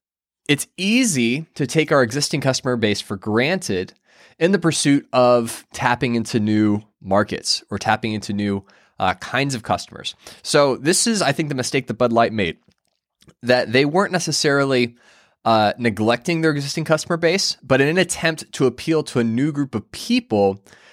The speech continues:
they made some missteps. So the V P of marketing, the person responsible for the campaign, did an interview where she said that their goal, their overarching goal,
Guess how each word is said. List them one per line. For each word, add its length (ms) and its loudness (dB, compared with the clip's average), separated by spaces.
they 80 -6
made 200 2
some 160 0
missteps. 540 -2
So 360 2
the 240 2
V 160 2
P 160 2
of 80 0
marketing, 520 0
the 160 2
person 260 -4
responsible 420 0
for 120 -2
the 80 0
campaign, 680 -4
did 140 2
an 80 0
interview 340 2
where 140 2
she 140 -6
said 240 0
that 140 -2
their 140 2
goal, 640 0
their 240 0
overarching 640 2
goal, 380 0